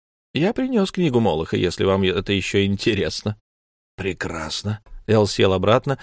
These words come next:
и побарабанил пальцами по подлокотнику. Чертов вампир застал его врасплох. Эти твари эволюционировали, становясь все сильнее. Когда-то они были просто нежитью, которую он легко убивал.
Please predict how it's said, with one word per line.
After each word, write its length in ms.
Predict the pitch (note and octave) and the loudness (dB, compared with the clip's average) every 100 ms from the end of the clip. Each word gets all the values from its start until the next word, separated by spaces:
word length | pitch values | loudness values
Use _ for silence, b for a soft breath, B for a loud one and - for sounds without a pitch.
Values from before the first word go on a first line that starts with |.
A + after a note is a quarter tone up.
| B B | B B
и 100 | C#3+ | -2
побарабанил 580 | C3+ B2+ A#2+ C3 B2+ A#2+ | 2 4 4 4 2 -2
пальцами 500 | - A#2+ A2 A2+ A2 | 0 0 0 -2 -2
по 220 | - G#2+ | 0 -2
подлокотнику. 880 | - G#2 G#2 G2+ F2 - - - - _ _ _ _ _ _ _ | -2 0 0 -2 -8 -8 -14 -14 -18 _ _ _ _ _ _ _
Чертов 480 | - - - G3 D3 | -6 -2 -2 -4 -2
вампир 340 | C#3 C#3 D3 C#3 | 0 0 0 2
застал 460 | B2+ B2+ - C3 | 2 2 2 2
его 160 | B2+ B2+ | 2 2
врасплох. 680 | C3 - - C3 - - - _ _ _ _ _ | 0 -2 -6 -8 -8 -16 -20 _ _ _ _ _
Эти 180 | G#2+ - | -8 -6
твари 480 | - G2+ B2+ C#3 A2+ - | -2 0 0 -2 -6 -4
эволюционировали, 840 | G#2 G#2+ G#2+ G#2+ F#2+ A#2 D3 D#3 G#2+ - _ | 0 0 0 -2 0 -2 -4 -8 -12 -20 _
становясь 480 | - - F2+ E2 D#2 | -4 0 0 0 -4
все 180 | - F#2+ | -6 -6
сильнее. 580 | - G2+ A#2 G2+ - - _ B B B B | -4 -4 -2 -6 -10 -18 _ B B B B
Когда-то 440 | D#2 D#2 G#2 G#2 | -12 -4 -2 0
они 240 | G2+ G#2 F#2+ | 0 0 0
были 380 | F#2 F#2+ F#2 | 0 2 0
просто 540 | F2 - G#2+ - - A#2 | -2 -4 -4 -4 -4 -2
нежитью, 640 | A#2 D#3+ G#2 C#2+ - - | -2 -2 -6 -10 -12 -12
которую 500 | - D#2 F#2 F2 F2+ - | -8 -8 -4 -2 -2 -4
он 180 | G2 | -4
легко 400 | F2 F#2 - F2 | -2 -4 -4 -4
убивал. 540 | E2+ E2 F2 F2 F2+ | -2 -2 0 0 0